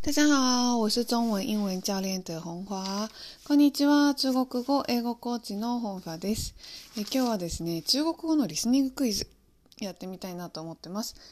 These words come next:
私がこれから言う単語ですね、それを当ててみてください。それではいきます。在料理中会使用到的巴西梨，巴西梨用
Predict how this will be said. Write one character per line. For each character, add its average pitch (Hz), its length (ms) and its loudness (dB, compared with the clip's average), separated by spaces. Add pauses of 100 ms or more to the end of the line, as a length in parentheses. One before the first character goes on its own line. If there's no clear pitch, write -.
(420)
私 196 220 -8
が 185 140 -8
こ 175 100 -10
れ 196 80 -6
か 214 140 -6
ら 208 100 -4
言 196 240 -4
う 190 60 -10
単 214 300 -4
語 262 100 0
で 262 100 -2
す 254 160 -8
ね、 123 480 -10
そ - 160 -12
れ 170 140 -8
を 208 340 0 (240)
当 170 80 -12
て 190 140 -10
て 185 100 -10
み 180 140 -8
て 170 100 -16
く 165 80 -18
だ 151 140 -18
さ - 120 -20
い。 - 140 -20 (480)
そ - 140 -8
れ 208 40 -2
で 226 60 2
は 208 80 0
い 151 80 -6
き 156 140 -14
ま 151 160 -10
す。 - 120 -16 (1800)
在 269 240 -4
料 269 180 0
理 175 140 -4
中 202 200 -4
会 220 160 -2
使 170 280 -6
用 185 240 -4
到 175 240 -6
的 151 240 -10 (160)
巴 262 180 -4
西 254 320 -4
梨， 175 460 -8 (580)
巴 262 180 -10
西 262 280 -8
梨 165 340 -10 (540)
用 226 320 -6